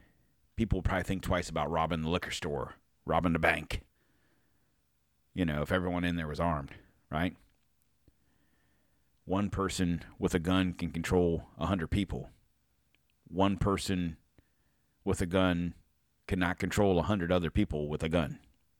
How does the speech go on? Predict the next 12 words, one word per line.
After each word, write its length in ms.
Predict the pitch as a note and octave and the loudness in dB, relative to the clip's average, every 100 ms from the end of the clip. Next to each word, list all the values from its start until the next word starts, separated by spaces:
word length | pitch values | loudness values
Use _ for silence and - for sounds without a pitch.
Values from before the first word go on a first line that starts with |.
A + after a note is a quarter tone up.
| _ _ _ | _ _ _
You 100 | - | -4
understand? 440 | E2 D2+ F2 E2+ F#2+ _ _ _ _ _ _ _ _ _ _ _ _ _ _ | -4 -2 -2 0 -4 _ _ _ _ _ _ _ _ _ _ _ _ _ _
But 100 | G#2 | -2
nonetheless, 640 | G#2 G#2 F2 F#2 C#2+ - - - _ _ _ _ _ _ _ _ _ _ _ _ _ | 2 2 2 2 0 -4 -14 -20 _ _ _ _ _ _ _ _ _ _ _ _ _
we 160 | G#2 G2+ | 2 2
at 120 | E2 | 2
least 280 | A#2+ A2+ - | 0 2 0
have 380 | - F2 D#2 - - _ _ _ | 0 0 -2 -8 -20 _ _ _
that, 460 | E2 F2 - - - - _ _ _ | 2 2 2 -6 -18 -20 _ _ _
the 80 | - | -8
concealed 420 | F2 E2+ F#2+ C#2+ | -6 -4 -2 -2
carry 360 | - G#2+ E2+ | 0 0 0